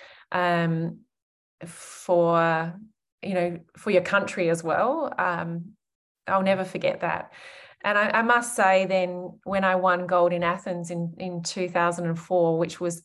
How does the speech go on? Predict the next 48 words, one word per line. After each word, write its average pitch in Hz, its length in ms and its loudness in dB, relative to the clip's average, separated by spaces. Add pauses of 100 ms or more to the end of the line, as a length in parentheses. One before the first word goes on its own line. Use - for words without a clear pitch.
(100)
you 190 80 -6
know, - 140 0 (180)
eight 226 220 0
years 202 260 -2
in 185 140 -4
between, 175 640 -2 (1200)
that 214 260 2
moment 170 340 2
was 170 340 -4 (240)
even 185 200 -2
more 180 300 6
extraordinary 165 760 0
for 165 180 -8
me 160 360 -4
because, 165 640 -4 (600)
you 202 100 -4
know, 180 80 2
the 185 100 2
gold 226 280 2
medal 190 340 2 (140)
came 180 280 -2
early. 202 480 0
And 196 120 -8
I 202 40 -6
know 226 160 -4
that 208 160 -2
happens 196 380 -6
for 202 100 -8
some 170 220 -2
athletes. - 580 -6
You - 80 -8
know, 180 220 -4
some 190 240 -2
athletes 180 400 -2
get - 300 0
gold 175 320 4
early 180 260 4
in 170 80 -2
their 170 140 -4
career. 180 500 -4 (380)
Gosh, 254 280 2
it's - 140 -2
hard 170 260 2
to - 60 -8
get - 180 0
back - 220 -4
to - 160 -6
it. - 80 -4